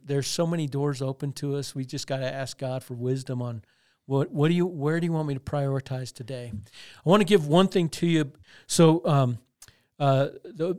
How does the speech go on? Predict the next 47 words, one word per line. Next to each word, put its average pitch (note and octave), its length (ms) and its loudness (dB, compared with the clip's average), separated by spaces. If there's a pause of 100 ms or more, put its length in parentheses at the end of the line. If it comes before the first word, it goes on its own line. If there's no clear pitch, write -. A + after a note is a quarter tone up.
one F#3 180 2
of G3 40 4
my D#3+ 120 4
keystone F3+ 580 0
scriptures C3+ 560 -2
that C3+ 140 0
I've B2+ 160 0
really D3+ 200 2
focused - 480 -4
on C#3 320 0
the C3+ 120 -8
last C3+ 500 -6 (180)
fifteen, C#3+ 460 -4
twenty C3+ 220 -4
years, C#3 400 -2 (480)
uh, B2+ 180 2
Matthew C#3 320 0
twenty-two, C#3 400 0
thirty-six C3+ 540 -2
and A#2+ 80 -2
following, C3+ 300 0
"Love D#3 260 2
the E3+ 80 2
Lord C#3+ 320 2
your C#3+ 100 0
God B2 480 -4
with A#2+ 180 -14
all C3+ 240 -6
your C#3+ 120 -4
heart, C3 400 -8
with B2 100 -18
all B2+ 220 -8
your C3+ 100 -6
soul, B2 320 -6
with A#2+ 140 -10
all B2+ 180 -4
your C3+ 160 -6
mind." A#2+ 420 -8 (520)
I'll C3 120 0
add C3+ 160 2
in C3 100 -2
another B2+ 340 -2
gospel, A#2+ 440 -4
"with B2 120 -4
all C3 120 0
your A#2+ 120 -4
strength." - 580 -4